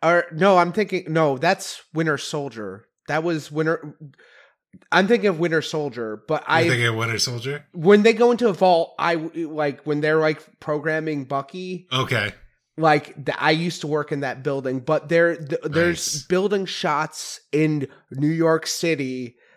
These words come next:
Speaker 1: that are one hundred percent from Cleveland. And
Speaker 2: <laughs>
Speaker 1: It's really interesting because they, like, this, it, they, they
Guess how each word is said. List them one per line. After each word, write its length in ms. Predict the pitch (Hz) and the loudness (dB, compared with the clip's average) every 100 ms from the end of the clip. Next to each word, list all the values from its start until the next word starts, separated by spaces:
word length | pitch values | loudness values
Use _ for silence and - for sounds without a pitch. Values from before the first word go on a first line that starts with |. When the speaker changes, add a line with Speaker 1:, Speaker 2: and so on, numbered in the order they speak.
| _ - | _ -2
Speaker 1:
that 180 | 147 - | -2 0
are 180 | 143 143 | -2 -2
one 220 | 139 147 | -2 -4
hundred 420 | 139 147 147 139 | -4 -6 -6 -10
percent 560 | 143 135 - 139 131 110 _ _ _ | -10 -12 -8 -6 -6 -10 _ _ _
from 600 | - - 147 131 127 123 - - | -8 0 2 0 -4 -10 -18 -18
Cleveland. 840 | - 147 135 123 117 113 123 - _ _ _ _ _ - | -6 -6 -6 -8 -10 -10 -12 -16 _ _ _ _ _ -4
And 400 | 147 143 135 135 | -2 2 4 4
Speaker 2:
<laughs> 840 | 135 - 139 - 127 - 120 _ _ _ _ - _ _ - 180 | 0 2 -4 -2 -12 -10 -14 _ _ _ _ -20 _ _ -2 2
Speaker 1:
It's 180 | 185 | 2
really 320 | 202 269 294 262 | 2 0 2 0
interesting 460 | 254 262 - 202 | 0 -2 0 0
because 380 | 185 175 202 185 | 0 0 0 2
they, 320 | 202 190 185 | 4 4 4
like, 380 | 170 175 175 175 | -6 0 0 2
this, 340 | 185 180 - - _ _ _ - | -4 -4 -10 -18 _ _ _ 4
it, 320 | 185 185 160 | 4 4 0
they, 300 | 190 196 185 165 | 4 4 2 -2
they 500 | 170 170 160 151 | 0 0 0 -4